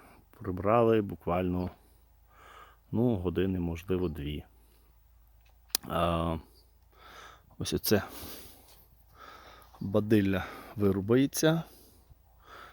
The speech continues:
і згодується бачку. Ось так. Так що не дарма всі кажуть, що кукурудза — це культура майбутнього. В дійсності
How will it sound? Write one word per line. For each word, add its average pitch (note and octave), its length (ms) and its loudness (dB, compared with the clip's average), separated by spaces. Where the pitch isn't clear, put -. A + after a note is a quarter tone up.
і D4 140 6
згодується A2 440 4
бачку. F#2 380 -6
Ось B2+ 180 -4
так. - 240 -8
Так - 220 -6
що A#2+ 300 0
не F2+ 80 -6
дарма G#2 300 0
всі - 200 -6
кажуть, F2+ 340 -2
що - 260 -10
кукурудза — G2 600 -6
це - 260 -10
культура F#2+ 400 -4
майбутнього. C#3+ 600 -2
В C3+ 60 -4
дійсності G2+ 560 -4